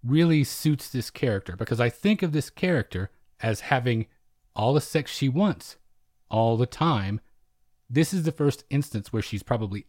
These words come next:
ever encountered anyone who has denied her in any way.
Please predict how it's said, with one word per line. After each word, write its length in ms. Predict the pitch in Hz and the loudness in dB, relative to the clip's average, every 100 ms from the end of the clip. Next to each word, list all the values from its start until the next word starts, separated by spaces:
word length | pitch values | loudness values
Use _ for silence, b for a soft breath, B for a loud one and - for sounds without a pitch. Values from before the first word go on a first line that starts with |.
| - | -6
ever 320 | - 190 180 | -2 0 2
encountered 480 | 147 - 143 127 104 | 0 0 0 0 2
anyone 300 | 151 170 147 | 4 4 4
who 140 | 120 113 | 2 0
has 120 | 101 | 0
denied 460 | 110 113 135 151 - | -2 -2 0 0 -2
her 200 | 104 - b | -4 -6 b
in 200 | - 127 _ | -6 -6 _
any 260 | - 226 196 | 2 4 4
way. 460 | 160 190 - - | 6 4 2 -8